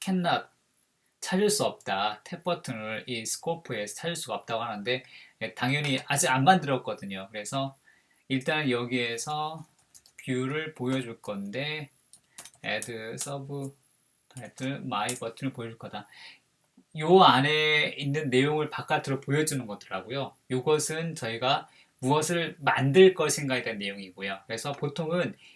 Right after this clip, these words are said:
요게 요 아래 내려가기도 하고 위에 있기도 하고 그건 이제 작성하는 사람들의 그 습-, 습관 같은 건데요. 이제 저 배울 때에 그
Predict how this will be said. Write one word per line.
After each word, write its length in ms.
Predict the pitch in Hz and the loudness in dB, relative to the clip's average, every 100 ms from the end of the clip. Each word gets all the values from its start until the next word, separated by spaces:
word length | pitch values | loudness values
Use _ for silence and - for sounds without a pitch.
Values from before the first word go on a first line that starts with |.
| - | -4
요게 280 | 139 143 170 | 0 2 2
요 120 | 151 160 | 4 4
아래 380 | 117 127 160 | 6 6 4
내려가기도 600 | 139 117 131 131 123 123 | 2 2 2 2 0 -4
하고 560 | 127 127 151 160 156 156 | -4 -2 0 0 0 -2
위에 180 | 139 170 | 0 0
있기도 300 | 160 135 120 | -2 -8 -6
하고 520 | 110 101 101 101 87 _ _ _ _ _ _ | -6 -6 -8 -8 -10 _ _ _ _ _ _
그건 180 | - 131 | -2 0
이제 220 | 127 123 | 0 -2
작성하는 560 | - - - 170 160 156 | -2 -2 2 4 4 2
사람들의 640 | 165 160 135 139 113 110 | 0 -2 -2 -2 -2 -6
그 480 | - 107 104 101 - - _ | -10 -10 -10 -10 -12 -16 _
습-, 420 | - 180 - - - _ _ _ _ _ _ _ _ _ _ - | -12 -10 -10 -12 -16 _ _ _ _ _ _ _ _ _ _ -8
습관 560 | - 190 - 214 220 196 | -6 -4 0 0 0 -6
같은 320 | 139 - 143 | -8 -6 -8
건데요. 420 | 107 95 101 110 _ - - - _ | -8 -8 -8 -10 _ -20 -20 -20 _
이제 120 | - | -16
저 220 | - 127 123 | -8 -6 -4
배울 340 | 135 147 160 | 0 0 0
때에 440 | 135 131 151 160 - _ _ _ - | 0 0 0 -2 -10 _ _ _ -14
그 600 | 123 113 110 120 - | -8 -8 -8 -12 -16